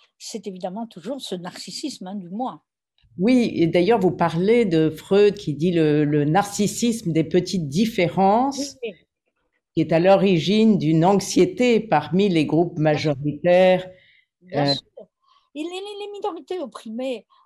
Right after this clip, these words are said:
Speaker 1: on peut comprendre qu'en un premier temps, elles se réunissent entre elles pour se donner de la force, hein. Euh, ça, ça a toujours été le cas, euh, mais, euh, le vrai combat, c'est à partir du moment où, où, justement, le combat est repris par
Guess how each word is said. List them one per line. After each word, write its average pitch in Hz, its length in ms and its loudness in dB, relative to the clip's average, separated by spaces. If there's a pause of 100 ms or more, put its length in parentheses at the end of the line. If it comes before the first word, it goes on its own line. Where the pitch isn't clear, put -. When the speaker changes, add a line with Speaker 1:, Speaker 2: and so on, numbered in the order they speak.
(140)
Speaker 1:
on 240 100 -12
peut 339 160 -14
comprendre 302 500 -10
qu'en 226 160 -10
un 226 120 -12
premier 226 320 -14
temps, 294 160 -10
elles 202 60 -12
se - 120 -20
réunissent 247 500 -10
entre 269 380 -12
elles 294 100 -10
pour 214 120 -18
se - 120 -10
donner 226 280 -10
de 196 80 -18
la 190 60 -12
force, - 640 -14 (220)
hein. 220 160 -18 (480)
Euh, 214 220 -8
ça, 302 400 -4 (280)
ça - 220 -10
a 208 80 -6
toujours 254 300 -8
été 214 180 -8
le 190 140 -8
cas, 339 280 -6 (480)
euh, 233 160 -8 (220)
mais, 302 380 -8 (100)
euh, 220 180 -10
le 208 160 -6
vrai 208 220 -8
combat, 254 400 -6 (380)
c'est - 280 -6
à 277 100 -4
partir 240 340 -8
du 190 80 -14
moment 190 240 -10 (120)
où, 269 220 -14
où, 302 180 -6
justement, 202 640 -12 (800)
le 254 160 -10
combat 226 240 -6 (100)
est 247 60 -12
repris 202 300 -10 (120)
par 311 400 -10